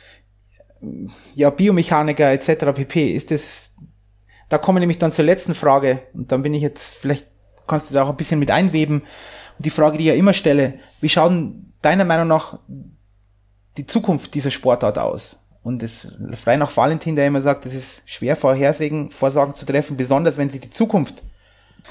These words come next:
tangieren. Aber da musst du jetzt durch. Wie schieden die Sportart in fünf bis zehn Jahren aus? Und kommen dann mehr Experten rein, zum Beispiel, so als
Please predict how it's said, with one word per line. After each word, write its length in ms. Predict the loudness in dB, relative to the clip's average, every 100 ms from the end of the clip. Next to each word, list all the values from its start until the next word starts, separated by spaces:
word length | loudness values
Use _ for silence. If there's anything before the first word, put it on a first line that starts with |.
| -16 -2
tangieren. 720 | 0 2 4 4 2 -4 _ _ _ _ _ _ _ _ _ _
Aber 180 | 0 2
da 80 | 4
musst 200 | 2 0
du 40 |
jetzt 160 | -2 2
durch. 280 | 2 2 -4 -16 -12
Wie 80 | -2
schieden 220 | 0 0
die 80 | 0
Sportart 420 | 2 2 2 0
in 80 | 0
fünf 240 | 0 0
bis 160 | -2 -2
zehn 180 | 0
Jahren 220 | 2 2 2
aus? 260 | 0 -2
Und 140 | -6 0
kommen 240 | 0 2
dann 160 | 0 0
mehr 140 | -2
Experten 420 | -2 -2 -2 0
rein, 240 | -2 -2 -4
zum 160 | -8
Beispiel, 320 | -10 -10 -14
so 140 | -10 -8
als 440 | -8 -10 -14 _